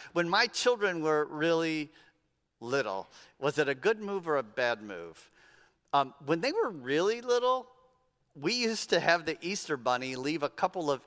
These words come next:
empty eggs for the Easter egg hunt.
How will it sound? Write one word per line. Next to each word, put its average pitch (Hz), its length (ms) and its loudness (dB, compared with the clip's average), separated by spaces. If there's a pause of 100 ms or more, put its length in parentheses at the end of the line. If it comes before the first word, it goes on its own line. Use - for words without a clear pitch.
empty 147 420 -4
eggs 120 640 -2 (600)
for 151 100 2
the 139 160 -2
Easter 160 340 -4
egg 127 200 0
hunt. - 480 2